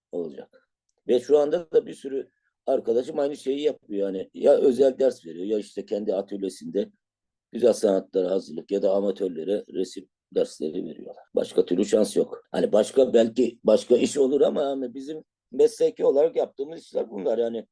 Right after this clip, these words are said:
Yoksa hani pazarda limon da satabilirsin. O önemli değil de ama kendi işimizi yapmamız gerekiyor.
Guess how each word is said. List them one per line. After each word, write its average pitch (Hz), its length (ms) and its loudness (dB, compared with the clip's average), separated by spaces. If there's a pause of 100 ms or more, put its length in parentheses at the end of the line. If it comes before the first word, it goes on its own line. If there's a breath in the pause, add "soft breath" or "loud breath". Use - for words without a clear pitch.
(120)
Yoksa 143 300 -2
hani 131 120 -4
pazarda 135 420 -2
limon 139 340 -4
da 135 80 -2
satabilirsin. 95 720 -10 (140)
O - 200 -8 (100)
önemli 123 420 -2
değil 403 200 -2
de 117 220 4 (160)
ama 101 220 0
kendi 143 280 2
işimizi 143 440 -4
yapmamız 92 500 -2 (200)
gerekiyor. - 440 -12